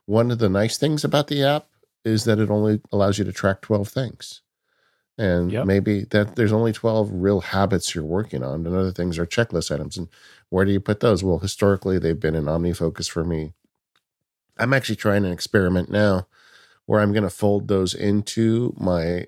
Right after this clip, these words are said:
Speaker 1: review process, which are templates in day one. You know, my weekly, monthly, quarterly review starts out as a day one template. And I'll take that text and I can put it in Obsidian because it now has end-to-end encryption.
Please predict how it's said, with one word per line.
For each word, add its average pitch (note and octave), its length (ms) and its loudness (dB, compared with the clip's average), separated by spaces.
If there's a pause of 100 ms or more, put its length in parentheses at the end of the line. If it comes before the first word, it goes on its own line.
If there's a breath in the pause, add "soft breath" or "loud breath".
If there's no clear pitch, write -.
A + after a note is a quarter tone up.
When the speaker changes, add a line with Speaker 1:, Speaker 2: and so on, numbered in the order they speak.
Speaker 1:
review F#2 440 2
process, - 640 0
which G2 280 2
are E2 80 0
templates - 520 0
in E2+ 280 0
day F#2+ 180 2
one. G#2 280 0 (140)
You F2 100 0
know, D2 160 -2 (420 soft breath)
my G#2+ 240 0
weekly, A2 440 0
monthly, F#2+ 440 0
quarterly F2 380 0
review D#2 300 -2
starts D#2 400 -2
out D#2 240 0
as D#2 120 -2
a D#2+ 60 -4
day D#2 220 -4
one D#2+ 240 -4
template. A2 480 -6 (640)
And D#3+ 120 0
I'll D#3+ 100 2
take C3+ 240 0
that F2+ 180 2
text - 280 -2
and E2 120 0
I D2+ 60 -2
can D#2 140 -4
put E2 200 0
it D#2+ 100 -2
in D#2+ 100 0
Obsidian D#2+ 540 0
because F2 300 -2
it D2+ 100 -2
now C#2 160 -6
has C2 260 -6
end-to-end C#2 400 -6
encryption. E2+ 540 -6